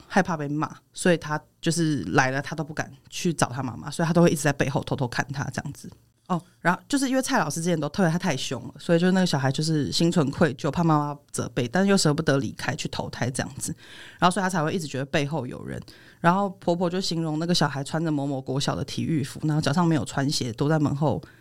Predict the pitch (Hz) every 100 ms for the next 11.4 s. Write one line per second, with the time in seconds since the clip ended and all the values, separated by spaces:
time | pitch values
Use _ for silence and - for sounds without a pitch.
0 | _ - 143 131 151 139 135 123 131 -
1 | - - - 175 220 202 175 143 151 170
2 | 165 151 156 151 143 - 143 120 127 147
3 | 151 143 175 165 139 156 151 147 139 135
4 | 123 139 135 143 147 147 - - _ _
5 | - 156 151 151 143 196 202 147 139 120
6 | 120 - 156 143 156 _ 156 160 190 120
7 | 120 - 156 139 135 139 160 160 123 -
8 | - 165 135 - 139 - - 180 _ _
9 | _ _ - 165 180 208 175 143 143 -
10 | _ _ _ _ _ _ - 247 214 208
11 | 190 190 175